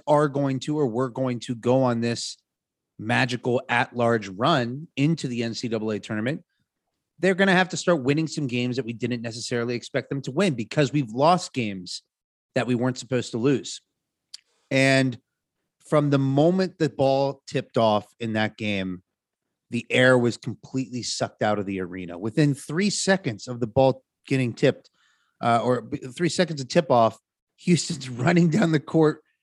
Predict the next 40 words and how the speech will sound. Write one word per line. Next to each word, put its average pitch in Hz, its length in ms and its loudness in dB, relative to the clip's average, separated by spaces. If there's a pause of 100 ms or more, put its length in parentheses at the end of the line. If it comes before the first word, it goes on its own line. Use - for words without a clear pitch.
(180)
for 143 240 0
a 131 80 0
wide 135 320 2
open 139 320 -2
dunk. 113 340 -6 (480)
And 160 120 0
before 220 280 4
you 233 120 6
know 240 180 6
it, 196 140 4
you 165 80 4
look 226 280 4
up, 254 300 2 (680)
you - 60 -8
know, 185 260 -4 (120)
me 202 140 4
and, 165 160 2 (120)
me 196 160 2
and 170 120 4
Joe 185 180 6
have 180 120 4
just - 260 -4
put - 160 -6
down 170 240 4
our 165 80 6
maybe 160 240 0
first - 300 -4
Coors 160 340 2
Light, 190 320 4 (800)
and, 190 480 2
and 180 180 0
the 175 80 2
score 180 440 0
of 190 80 2
the 170 80 -2
game 185 280 0
is 170 120 -4
twenty 196 320 -4
to 180 100 2
three. 180 460 -4